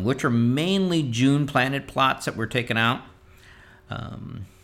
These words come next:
where the June corn didn't receive the August yields or the August rains. The yields are in that one forty, one eighty range. Where the June corn didn't make black layer,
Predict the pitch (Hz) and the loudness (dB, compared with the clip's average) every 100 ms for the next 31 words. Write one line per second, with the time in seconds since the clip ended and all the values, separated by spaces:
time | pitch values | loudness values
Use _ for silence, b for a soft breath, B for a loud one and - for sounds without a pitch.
0 | b - 107 95 92 98 131 143 135 147 | b -6 -2 0 0 2 4 2 0 0
1 | 143 135 127 107 101 127 147 143 143 - | 2 2 2 0 4 4 4 0 -2 -4
2 | 113 107 104 - 131 131 127 117 98 - | -2 0 2 0 2 2 2 0 -2 0
3 | 98 107 117 - - 104 113 127 139 113 | 2 2 0 -2 -2 2 4 4 2 -2
4 | 87 87 98 107 107 - 107 107 117 120 | -2 2 4 4 2 -2 0 2 2 0
5 | 120 - 90 98 113 113 107 98 95 90 | -4 -6 -2 2 2 0 0 0 0 -2
6 | 65 92 101 98 98 101 98 92 95 95 | -2 -2 -2 -4 -4 -4 -2 -2 -2 -2
7 | 101 98 95 98 107 120 - - B B | -2 -2 -2 -4 -6 -10 -18 -20 B B
8 | B B B B B B - 95 95 92 | B B B B B B -2 0 0 2
9 | 110 113 107 117 110 107 101 101 87 76 | 4 4 2 2 2 2 2 2 0 -2
10 | 80 92 127 - 80 80 123 | -2 0 0 -2 -4 -2 -4